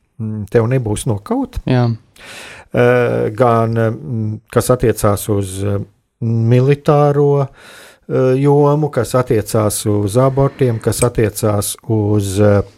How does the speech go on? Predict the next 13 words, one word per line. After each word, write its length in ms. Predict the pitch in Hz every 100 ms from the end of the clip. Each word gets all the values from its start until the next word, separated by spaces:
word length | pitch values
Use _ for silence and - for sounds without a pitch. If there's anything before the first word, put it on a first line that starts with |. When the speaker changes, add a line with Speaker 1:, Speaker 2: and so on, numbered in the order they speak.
| _ _ _ _ _ _ _ _ _ _ _ _ _ -
Speaker 1:
paša 380 | 139 - -
cilvēka 600 | 117 - 160 135 127 -
dzīvību, 680 | 110 123 143 123 120 120 120
ja. 160 | 123 131 - - - - - - _ _ _ _ _ _ -
Eh, 280 | 117 117 113
tikai 280 | 131 131 123
es, 100 | -
ko 180 | 143
es, 240 | 139 117 -
eh, 100 | 123
mm, 960 | 117 _ 143 123 117 113 113 113 113
vien 220 | 117 135 123
tāds, 280 | 120 -